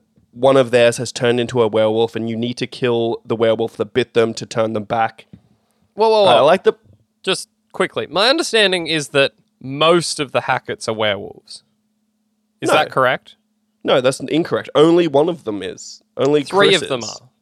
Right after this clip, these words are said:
Speaker 2: And also his children, Kaylee and Caleb, are both
Speaker 1: Well,
Speaker 2: werewolves.
Speaker 1: Chris, Chris and the, Chris and the children are, yes.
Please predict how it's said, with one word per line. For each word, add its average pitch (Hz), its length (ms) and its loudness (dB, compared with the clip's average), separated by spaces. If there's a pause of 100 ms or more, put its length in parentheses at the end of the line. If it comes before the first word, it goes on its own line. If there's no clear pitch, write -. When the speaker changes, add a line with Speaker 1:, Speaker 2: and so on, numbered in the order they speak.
(300)
Speaker 2:
And 156 240 0
also 175 380 0
his 147 240 -4
children, 131 640 -4
Kaylee 127 520 -4
and 113 180 -12
Caleb, 113 420 -4
are 113 100 -4
both 107 360 -4
Speaker 1:
Well, 165 160 6
Speaker 2:
werewolves. 143 240 -2
Speaker 1:
Chris, - 440 2
Chris - 380 2
and 135 280 0
the, 123 200 0
Chris - 460 -4
and 131 400 0
the 123 120 -4
children 123 480 2
are, 98 220 -4
yes. 110 460 -10